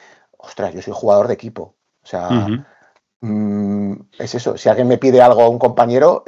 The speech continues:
Speaker 1: incluso lo hago antes que yo, eh, que las cosas mías, casi siempre. Eh, "Oye, hazme esto", tal, pues si puedo, o sea, ya mismo.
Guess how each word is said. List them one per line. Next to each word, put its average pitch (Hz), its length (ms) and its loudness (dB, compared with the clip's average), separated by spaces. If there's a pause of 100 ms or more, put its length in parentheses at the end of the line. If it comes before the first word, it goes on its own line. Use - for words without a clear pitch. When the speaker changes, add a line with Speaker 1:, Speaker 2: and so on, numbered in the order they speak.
(120)
Speaker 1:
incluso 117 320 -12
lo 98 100 4
hago 123 160 4
antes 127 240 -10
que 95 140 -8
yo, - 280 -10 (240)
eh, - 340 -16
que - 100 -6
las 95 160 0
cosas 101 260 -4
mías, 90 540 -10
casi 101 240 -12
siempre. - 460 -8 (640)
Eh, 92 360 -4
"Oye, 120 220 2
hazme 120 240 -4
esto", - 240 -10
tal, - 280 -4 (160)
pues - 160 -12
si 101 180 -14
puedo, 104 340 0
o - 80 -2
sea, 80 280 -4
ya 107 160 0
mismo. 120 440 -10